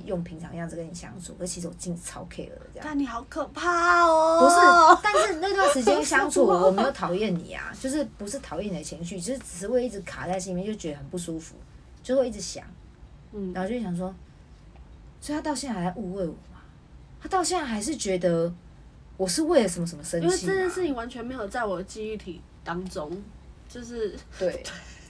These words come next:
Speaker 1: 就是反正我就会一直觉得
Speaker 2: 哎，后来你就是有传讯，然后提到就是什么直播吵架，我还，我还问号，我想说，哈，是什么？<laughs> 就我完全没有记忆点欸，是你刚刚讲，然后我才慢慢渐渐开始有一些，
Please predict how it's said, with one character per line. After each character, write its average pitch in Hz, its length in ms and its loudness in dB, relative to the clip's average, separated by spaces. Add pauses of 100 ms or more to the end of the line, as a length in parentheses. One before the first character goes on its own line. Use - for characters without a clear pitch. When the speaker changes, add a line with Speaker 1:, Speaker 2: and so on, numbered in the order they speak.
Speaker 1:
就 247 100 0
是 247 160 6
反 196 160 0
正 269 80 4
我 220 80 4
就 190 140 -2
会 220 80 2
一 - 80 8
直 440 60 8
觉 - 20 8
得 427 60 6
Speaker 2:
哎， - 0 -
后 403 160 10
来 302 60 6
你 254 180 0
就 381 160 0
是 392 160 2
有 240 160 6
传 262 220 2
讯， 320 200 2
然 254 100 2
后 285 120 6
提 254 240 -10
到 277 160 4
就 285 100 -2
是 294 220 -2
什 269 100 -6
么 202 220 -6
直 208 220 -10
播 226 200 -6
吵 - 220 -12
架， 226 120 -12 (500)
我 208 140 -4
还， 247 240 2 (280)
我 262 100 8
还 269 140 12
问 370 320 8
号， 359 180 12
我 339 80 12
想 359 80 2 (100)
说， 330 120 -2 (280)
哈， 285 260 0 (600)
是 - 140 -2
什 262 180 -2
么？ 208 240 2 (220)
<laughs> 539 340 4
就 - 100 8 (140)
我 381 80 10
完 370 160 12
全 453 140 10
没 466 240 6
有 302 100 2
记 453 120 -2 (200)
忆 370 60 4
点 269 340 4
欸， 247 200 -4
是 480 120 -2
你 339 80 2
刚 349 140 2
刚 453 140 0
讲， 254 180 2
然 233 100 0
后 320 120 4
我 277 80 2
才 - 160 -8
慢 302 120 0
慢 339 160 -2
渐 302 220 0
渐 302 160 -6
开 269 220 -4
始 233 200 -10
有 208 160 -6
一 240 80 -8
些， 233 560 -6